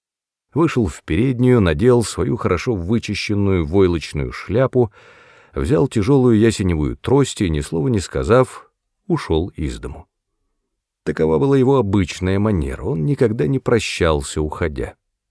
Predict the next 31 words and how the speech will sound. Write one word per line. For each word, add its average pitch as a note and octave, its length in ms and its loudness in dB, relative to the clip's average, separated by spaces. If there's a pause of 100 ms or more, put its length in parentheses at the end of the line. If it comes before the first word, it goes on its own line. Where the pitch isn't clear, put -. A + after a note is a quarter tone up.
(560)
Пускай D#3 420 -2
себе E2 240 -4
строят G#2+ 400 -2
догадки, G#2+ 580 0
куда - 260 -4
он G2 160 -2
ходит F#2 400 -4
в - 80 -16
свободные D#2 640 -2
часы, - 540 -10 (300)
на E3+ 100 -4
собрание, F#2 720 2
в C2+ 60 -6
городской D2+ 420 -4
магистрат F2+ 840 -2
или E2 240 -6
в - 240 -20
клуб. - 400 -10 (840)
Пускай - 340 -4
остаются C#3 440 -2
в B2+ 100 0
неизвестности G#2+ 1080 2
насчет F#2 420 -2
того, G2 280 0
когда F#2+ 560 2
и G2+ 140 4
в - 80 -4
каком A#2+ 300 -2
настроении F2+ 840 2
он D2+ 200 0
вернется. D2 680 -8